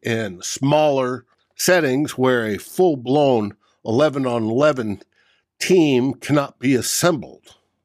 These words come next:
So Tyler and Kevin decided to have a seven-on-seven draft that consisted of drafting two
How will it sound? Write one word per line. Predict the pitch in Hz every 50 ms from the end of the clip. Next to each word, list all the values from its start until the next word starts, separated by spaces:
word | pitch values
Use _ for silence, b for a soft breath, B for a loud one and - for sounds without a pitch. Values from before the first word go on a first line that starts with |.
| _ _ _
So | - - 156 156 -
Tyler | - - 202 214 240 226 208 180
and | 170 117
Kevin | - 180 202 180 180 156
decided | 139 127 - - 165 180 185 175 160
to | 139 107
have | 131 151 160
a | 147 -
seven-on-seven | - - - 185 190 180 170 165 165 160 143 - - - 156 156 151 151 135
draft | 110 123 123 135 135 135 131 - -
that | 123 - -
consisted | - - 113 101 98 - - - - 160 170 170 - - 135 110 110
of | 107 95 90
drafting | 107 123 127 123 113 - - 113 104 87 78 b b b b b b b b b b b b b _ _ _ _ _ -
two | - 196 233 220 202 180 143 127 131 135 117 113